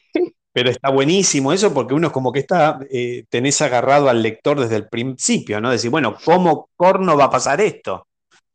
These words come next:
Speaker 2: ¿No?
Speaker 1: Claro,
Speaker 2: Este
Speaker 1: porque yo creo que las primeras páginas, y me imagino que a ustedes les debe pasar lo mismo, que al, el comienzo de un, de un libro, cuando yo digo, cuando van a la librería, yo soy muy impaciente aparte,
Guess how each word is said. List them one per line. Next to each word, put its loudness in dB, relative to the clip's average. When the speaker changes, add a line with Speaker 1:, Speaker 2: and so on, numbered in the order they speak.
Speaker 2:
¿No? 0
Speaker 1:
Claro, 0
Speaker 2:
Este -
Speaker 1:
porque -2
yo -4
creo 0
que 0
las -4
primeras -2
páginas, -2
y -2
me -2
imagino -2
que 0
a 0
ustedes -2
les 0
debe -4
pasar -2
lo 0
mismo, -2
que -2
al, -4
el -2
comienzo -2
de 0
un, -4
de 0
un -2
libro, 0
cuando -2
yo -4
digo, 0
cuando -2
van 0
a -2
la 0
librería, 0
yo -4
soy -2
muy 0
impaciente -2
aparte, -4